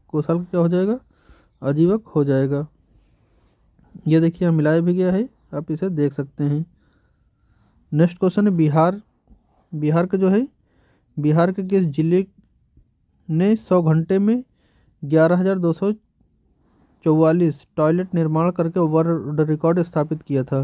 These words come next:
तो ये था गोपालगंज। गोपालगंज जो है इसने सौ घंटे में ग्यारह हज़ार दो सौ चौवालीस टॉयलेट निर्माण करने का रिकॉर्ड स्थापित कर दिया था।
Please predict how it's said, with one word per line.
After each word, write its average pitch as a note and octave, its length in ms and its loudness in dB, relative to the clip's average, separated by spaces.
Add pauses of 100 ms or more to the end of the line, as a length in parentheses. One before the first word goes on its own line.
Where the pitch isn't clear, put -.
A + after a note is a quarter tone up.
(640)
तो D#3 60 2
ये D#3+ 80 4
था G#3 280 0 (340)
गोपालगंज। D3 760 0 (180)
गोपालगंज E3+ 720 -2 (140)
जो E3 160 0
है G#3 180 0 (640)
इसने F3 260 -2
सौ F3 220 0
घंटे D#3+ 340 0
में G3 340 -2
ग्यारह D3 260 2
हज़ार F3 220 2
दो D#3+ 140 0
सौ F3 120 -6
चौवालीस E3 480 -2
टॉयलेट E3 320 -2
निर्माण D3+ 400 0
करने E3 340 -2
का F3+ 100 -2
रिकॉर्ड D#3+ 380 -2 (600)
स्थापित C#3+ 460 -2
कर C#3+ 180 0
दिया C3 260 0
था। C#3+ 320 -4